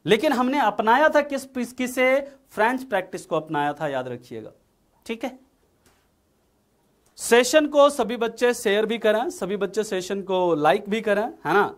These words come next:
हरिओम जी, उसके लिए आप एनसीईआरटी की किताब ले सकते हैं।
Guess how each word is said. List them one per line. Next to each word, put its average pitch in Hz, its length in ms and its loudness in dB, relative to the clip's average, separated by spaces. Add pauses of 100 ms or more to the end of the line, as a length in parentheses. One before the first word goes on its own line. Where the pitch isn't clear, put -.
हरिओम 247 440 2
जी, 254 280 -4 (340)
उसके 202 320 -2
लिए 247 120 2
आप 240 260 2
एनसीईआरटी 208 560 -2
की 220 140 -12
किताब 185 340 -2
ले 160 140 -4
सकते 165 320 -10
हैं। 208 300 -8